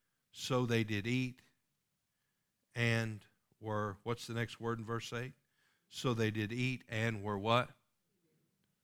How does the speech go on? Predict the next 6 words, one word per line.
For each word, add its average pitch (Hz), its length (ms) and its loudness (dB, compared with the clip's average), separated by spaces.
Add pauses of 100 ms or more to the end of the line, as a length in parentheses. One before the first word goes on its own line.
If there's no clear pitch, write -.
(340)
Filled. 92 280 -8 (1160)
I 139 80 8
want 165 140 4
to 135 60 2
tell 151 220 2
you, 127 220 2